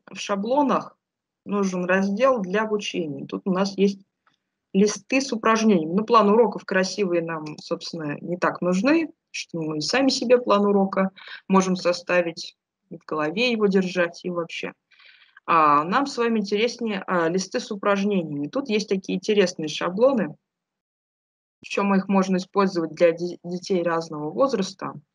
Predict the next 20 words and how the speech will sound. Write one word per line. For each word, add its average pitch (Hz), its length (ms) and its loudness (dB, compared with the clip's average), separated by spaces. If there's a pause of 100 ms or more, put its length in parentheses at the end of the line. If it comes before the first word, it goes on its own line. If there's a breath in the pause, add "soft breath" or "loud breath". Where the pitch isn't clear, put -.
(100)
Видим, 151 300 -8
что - 220 -12
у 156 40 -6
нас 151 200 -6
тут - 140 -20 (120)
и 156 40 -6
такая 165 360 -4
арифметика, 226 760 0 (720 soft breath)
и, 214 220 -2 (100)
а, 156 460 2
самые 190 440 2
разные 160 600 0 (760)
такие - 520 -14
вот - 140 -14 (1080)
листочки. 208 880 2
Вот 175 200 0
можно 180 340 0
такой 143 280 -10
план 233 420 2
интересный. 202 680 -4